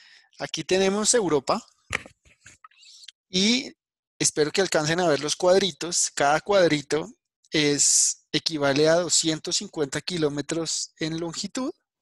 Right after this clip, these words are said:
pues, o tiene de lado doscientos cincuenta kilómetros, que para efectos prácticos son cinco horas de viaje. ¿De acuerdo? ¿Qué pasa, por ejemplo,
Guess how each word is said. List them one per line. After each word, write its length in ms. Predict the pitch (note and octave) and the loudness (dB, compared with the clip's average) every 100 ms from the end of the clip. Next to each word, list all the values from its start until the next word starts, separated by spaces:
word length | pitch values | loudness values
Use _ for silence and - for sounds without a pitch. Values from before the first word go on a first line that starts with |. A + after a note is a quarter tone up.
| _ _ _ _ | _ _ _ _
pues, 280 | E3 C#3+ - - | -6 -4 -4 -6
o 140 | C#3+ | -8
tiene 300 | - C#3 D#3 | -4 -2 2
de 120 | E3+ | 2
lado 420 | C#3+ D3 D3+ D#3+ _ _ | 4 4 2 -2 _ _
doscientos 440 | D3 - C3+ D3+ | -8 -8 -8 -12
cincuenta 320 | F#3 E3 E3 | -10 -6 -4
kilómetros, 600 | F3 G3+ F#3 F#3 A#3 - _ - _ - _ _ _ _ _ _ _ _ | -2 -2 -2 -4 -6 -8 _ -20 _ -20 _ _ _ _ _ _ _ _
que 380 | G#3 G#3+ A#3+ D4+ _ _ _ _ _ | 4 4 2 -4 _ _ _ _ _
para 180 | D#3 C#3+ | 0 0
efectos 420 | - C#3 - D3 | -2 -6 -6 -12
prácticos 640 | - F#3+ - F3 G3 F#3+ | -2 -2 -2 -8 -8 -6
son 500 | G#3 - - D3 D3 - - | -4 -4 -2 -4 -6 -14 -6
cinco 460 | - D#3+ D3 - | -2 -2 -4 -6
horas 240 | C#3 C3 B2 | -4 -2 -4
de 80 | |
viaje. 380 | A#2+ - - - _ _ _ _ _ - _ _ _ _ _ _ _ _ | -8 -12 -14 -14 _ _ _ _ _ -20 _ _ _ _ _ _ _ _
¿De 100 | C3+ | -8
acuerdo? 400 | A#2+ D3+ D#3+ B3 - _ _ _ _ _ _ _ - _ _ _ _ _ _ _ _ | -2 0 0 -2 -6 _ _ _ _ _ _ _ -20 _ _ _ _ _ _ _ _
¿Qué 160 | - F#3+ | -2 0
pasa, 400 | - A3+ G#3 A3+ | 2 2 2 -2
por 260 | - A#3 F3 | -4 -2 0
ejemplo, 480 | D3 C3+ - E3+ | -2 -6 -8 -8